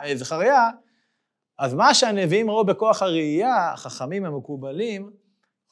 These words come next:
כלומר חכמי הקבלה, השיגו בכוח החוכמה שלהם. כלומר, הנביאים בכוח קדושתם הצליחו להשיג אלוקות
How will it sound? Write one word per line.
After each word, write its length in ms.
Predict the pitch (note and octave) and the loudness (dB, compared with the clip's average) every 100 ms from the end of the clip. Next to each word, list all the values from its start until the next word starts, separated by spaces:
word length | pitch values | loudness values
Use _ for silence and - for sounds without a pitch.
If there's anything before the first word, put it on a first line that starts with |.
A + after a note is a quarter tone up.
| - | -14
כלומר 120 | A2 | -12
חכמי 280 | A2 B2+ C#3+ | -12 -12 -10
הקבלה, 460 | C#3+ C3 D3 G3 | -10 -10 -8 -8
השיגו 380 | D#3+ - F3+ E3+ | -8 -10 -8 -8
בכוח 300 | C3+ C#3+ D#3+ | -8 -8 -10
החוכמה 560 | C#3+ B2+ - C#3+ F3+ F3+ | -10 -14 -14 -4 -2 -2
שלהם. 400 | C#3+ A#2 G2 F2 _ - - - - - | -6 -12 -16 -20 _ -20 -18 -16 -16 -14
כלומר, 260 | C3 C#3+ C#3+ | -8 -6 -6
הנביאים 580 | C#3+ C#3 C#3+ F3 A#3 | -4 -4 -4 -4 -4
בכוח 420 | F#3+ - G#3 G#3+ - | -4 -4 0 0 0
קדושתם 680 | D3+ D3 D3+ C3+ G#3+ A#3 G3 | -6 -6 -8 -4 0 0 -2
הצליחו 320 | D#3+ G3+ G#3 | -6 -4 -2
להשיג 460 | F#3+ E3 C4+ A3+ F#3+ | 0 2 2 2 2
אלוקות 600 | E3+ E3 A3 A3+ A3 | 0 0 0 0 -2